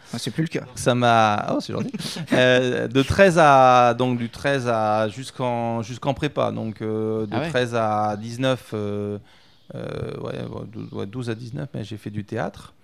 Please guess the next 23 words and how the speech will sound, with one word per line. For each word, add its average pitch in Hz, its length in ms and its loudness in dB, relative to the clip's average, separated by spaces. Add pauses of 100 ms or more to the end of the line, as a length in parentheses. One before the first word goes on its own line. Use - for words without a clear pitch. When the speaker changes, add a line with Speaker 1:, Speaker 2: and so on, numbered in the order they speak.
(360)
Speaker 2:
Après, 135 280 0
bon, 117 140 -8
j'ai 104 80 -4
arrêté 113 280 -4
pour 117 140 -6
les 107 220 -6
études. 196 360 -6 (520)
Et 120 120 -4
on 117 200 -2
a 117 140 2
repris, 147 720 -2
j'ai 107 100 -4
repris 143 360 -4
le 147 60 -4
théâtre, 143 520 0
euh, 110 560 -2
donc, 110 380 -10
quand 107 220 -8
on 110 60 -6
était 107 160 -6
en 127 80 -2
région 120 260 -4
parisienne, 120 640 -6